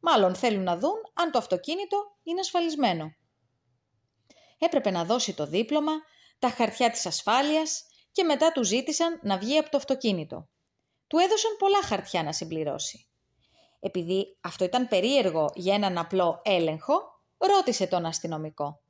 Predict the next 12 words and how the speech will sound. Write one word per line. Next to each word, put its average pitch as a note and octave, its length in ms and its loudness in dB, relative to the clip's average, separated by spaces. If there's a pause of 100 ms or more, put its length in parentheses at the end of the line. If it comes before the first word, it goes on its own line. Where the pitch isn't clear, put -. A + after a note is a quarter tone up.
(480)
«Έκανα D#4+ 320 -2
κάτι F3+ 220 -4
λάθος;» D3 760 -4 (360)
«Ναι, D4 180 2
κύριε», D#3 520 -2 (140)
απάντησε E3 500 -4
εκείνος. D#3+ 580 -12 (280)
«Δεν E4 260 2
φορούσατε F4 480 2
τη F4+ 120 0
ζώνη D4+ 320 4
σας». - 440 -8